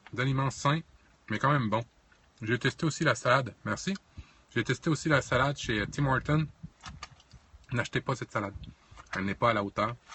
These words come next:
par rapport au prix. Il y a très peu de choses. Alors peut-être qu'il l'avait mal mis dans le Tim Hortons, mais celle-ci est très bonne. Alors pour une salade fast-food, euh, puisqu'il faut la noter, c'est le principe. Avec des pommes, des oignons,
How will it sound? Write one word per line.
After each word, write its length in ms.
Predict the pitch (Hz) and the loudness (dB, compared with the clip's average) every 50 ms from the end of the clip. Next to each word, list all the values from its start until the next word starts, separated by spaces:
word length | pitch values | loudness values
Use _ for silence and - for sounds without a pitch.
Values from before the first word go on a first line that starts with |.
| - - - - - - - - - _ | -20 -20 -20 -20 -20 -20 -20 -20 -10 _
par 100 | - 95 | 0 2
rapport 240 | 95 98 98 - 104 | 4 4 2 2 0
au 80 | 101 98 | 0 0
prix. 220 | - 110 117 120 - - - - - - 98 | 0 -2 -2 -2 -4 -12 -16 -10 -8 -4 -2
Il 60 | 98 | -2
y 20 | |
a 40 | 95 | -2
très 180 | - - 123 - | 0 0 0 0
peu 120 | - - | 0 -2
de 40 | - | -6
choses. 200 | - 107 87 - | -6 -8 -6 -4
Alors 200 | - 104 101 90 | -2 0 0 0
peut-être 240 | - 120 - 131 - | 0 0 0 0 0
qu'il 120 | - 117 | 0 0
l'avait 160 | 113 110 110 107 | 2 2 2 4
mal 220 | 110 117 120 117 | 2 2 2 0
mis 340 | 104 107 110 113 117 127 127 | 0 -2 0 2 2 0 0
dans 120 | 117 107 | 0 0
le 220 | 107 107 104 95 - - - _ _ _ _ - | 0 0 -2 -4 -8 -10 -20 _ _ _ _ -12
Tim 140 | - - 120 | -6 -4 0
Hortons, 320 | 107 107 - - 131 139 | 0 0 0 2 0 0
mais 220 | 147 139 110 95 - - _ _ _ _ _ _ _ _ _ - - | 2 0 -2 -4 -6 -10 _ _ _ _ _ _ _ _ _ -12 -4
celle-ci 280 | - 127 113 - - | -2 -2 0 2 0
est 40 | 147 | 0
très 160 | - - - | 2 2 2
bonne. 220 | 104 117 139 160 160 - _ _ _ _ _ _ _ _ - - - - - - - | 4 4 2 2 0 -4 _ _ _ _ _ _ _ _ -20 -20 -20 -20 -16 -2 4
Alors 180 | - 120 127 | 6 6 6
pour 120 | 120 151 151 | 8 6 4
une 80 | 156 | 4
salade 420 | 139 - - - 160 160 165 180 - | 4 2 4 6 8 8 8 6 4
fast-food, 580 | - 165 151 139 - - - 185 196 185 151 | 2 2 2 2 0 2 2 2 4 4 4
euh, 140 | 135 123 113 104 98 _ _ _ _ _ _ _ - - _ | 2 2 0 0 -4 _ _ _ _ _ _ _ -20 -14 _
puisqu'il 280 | - 113 - - - 107 | -6 -6 -2 -2 -2 -2
faut 160 | - - 131 | 0 2 2
la 120 | 127 123 | 4 4
noter, 380 | 123 120 113 - - 151 165 165 - - - _ _ _ _ - _ _ - - | 2 2 0 0 2 2 2 0 -2 -8 -20 _ _ _ _ -20 _ _ -14 -8
c'est 100 | - 117 | -4 -4
le 60 | 107 | -4
principe. 420 | - 120 113 110 - - 151 151 _ _ _ _ - - _ _ _ _ _ _ _ _ _ _ _ _ _ _ _ _ - _ _ _ - - - - - - - - | 0 0 0 0 2 0 -2 -2 _ _ _ _ -20 -20 _ _ _ _ _ _ _ _ _ _ _ _ _ _ _ _ -20 _ _ _ -20 -20 -20 -20 -20 -10 -2 0
Avec 220 | 110 117 113 107 | 0 2 2 2
des 140 | 107 123 123 | 2 2 2
pommes, 480 | - - 147 151 156 165 165 160 147 131 - - - - - | 4 6 6 8 8 8 6 4 2 0 -4 -10 -20 -14 -8
des 200 | 98 104 107 107 | -4 -2 0 2
oignons, 500 | 127 135 139 139 143 151 156 160 165 156 | 2 4 4 4 4 4 4 4 2 0